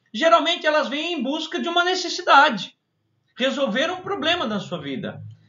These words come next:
Então tá com problema no casamento, vem para a igreja para que o Senhor possa resolver o problema do casamento. Tá com problema financeiro, vem para a igreja para receber um milagre.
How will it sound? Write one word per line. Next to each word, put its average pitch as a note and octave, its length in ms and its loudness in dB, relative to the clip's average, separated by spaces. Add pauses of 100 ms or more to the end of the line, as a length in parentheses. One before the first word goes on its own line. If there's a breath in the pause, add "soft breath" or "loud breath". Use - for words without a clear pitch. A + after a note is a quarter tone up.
(140)
Então C4 160 2
tá C4 100 4
com B3 140 -2
problema B3 320 4
no A#3+ 120 0
casamento, A#3+ 680 2 (380)
vem F#3 340 -4
para A#3+ 140 2
a - 20 4
igreja A#3 460 2
para G#3 200 -2
que A3+ 120 -6
o G#3+ 100 -4
Senhor A#3 360 0
possa B3 340 2
resolver B3+ 360 4
o B3 60 0
problema A#3 300 4
do G3 60 -4
casamento. F#3+ 340 2
Tá A#3+ 100 6
com B3+ 140 -4
problema B3+ 380 4
financeiro, B3 720 4 (280)
vem G#3 220 -2
para A#3 140 -2
a - 20 2
igreja A#3+ 400 2
para B3+ 100 -4
receber A#3+ 360 -4
um B3 80 0
milagre. A3 640 4